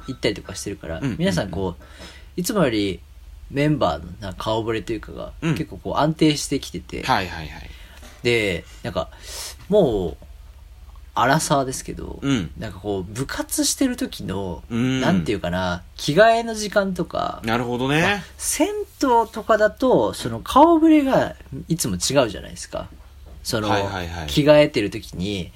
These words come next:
Speaker 2: うん。
Speaker 1: あ、常連のあの人だみたいな、あんま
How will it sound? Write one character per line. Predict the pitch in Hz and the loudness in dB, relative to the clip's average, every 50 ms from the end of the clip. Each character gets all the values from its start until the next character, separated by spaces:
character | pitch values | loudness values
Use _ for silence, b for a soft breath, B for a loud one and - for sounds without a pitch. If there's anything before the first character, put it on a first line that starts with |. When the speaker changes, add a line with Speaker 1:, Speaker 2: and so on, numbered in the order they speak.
| - | -10
Speaker 2:
う | 101 | -8
ん。 | 98 90 85 | -6 -2 2
Speaker 1:
あ、 | 104 131 113 - | 2 2 2 2
常 | - 127 143 143 139 | -2 0 2 2 4
連 | 139 135 135 | 2 2 2
の | 131 127 | 2 2
あ | 127 | 0
の | 135 135 | 0 -4
人 | - - 110 | -6 -6 -4
だ | 92 80 78 | -4 -4 -6
み | 76 | -6
た | - - - | -10 -12 -12
い | 67 | -8
な、 | 82 87 76 - - | -8 -8 -8 -4 -2
あ | 120 | 2
ん | 156 | 4
ま | 170 156 147 - | 4 4 4 2